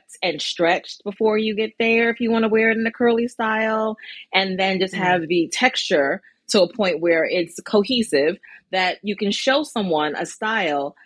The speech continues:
Speaker 1: that is not gonna be so difficult for them to do.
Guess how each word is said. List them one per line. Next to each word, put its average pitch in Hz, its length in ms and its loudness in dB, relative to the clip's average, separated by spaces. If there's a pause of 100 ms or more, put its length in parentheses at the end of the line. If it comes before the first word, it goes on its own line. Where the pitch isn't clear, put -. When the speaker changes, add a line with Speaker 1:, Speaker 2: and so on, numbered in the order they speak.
(240)
Speaker 1:
that 170 300 -2
is 180 160 -6
not 185 240 0
gonna 175 160 0
be 170 180 0
so 175 360 2
difficult 170 480 -2
for 165 80 0
them 151 220 0
to 156 120 -8
do. 147 340 2